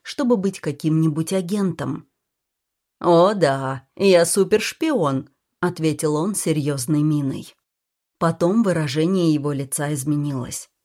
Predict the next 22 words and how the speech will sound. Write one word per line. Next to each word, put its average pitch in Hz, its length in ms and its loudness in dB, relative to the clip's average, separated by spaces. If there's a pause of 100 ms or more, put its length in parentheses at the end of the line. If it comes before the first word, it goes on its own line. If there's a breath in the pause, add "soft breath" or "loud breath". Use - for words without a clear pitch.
(480)
"Нет, 151 520 -2 (380)
я 175 200 6
не 160 180 6
работаю 147 540 2
на 147 120 2
правительство, 147 920 -4 (220 soft breath)
но 269 180 0
ты 311 140 0
правильно 180 520 0
делаешь, 147 500 0
проявляя 139 560 0
осторожность. 135 880 -6 (240)
Тебе 220 240 -2
не 190 120 2
следует 180 600 -4
так 139 220 -10
уж 127 140 -4
доверять 139 520 -4
людям". 143 580 -4 (1040)
"И 202 140 -2
тебе 196 400 -4
тоже". 151 560 -6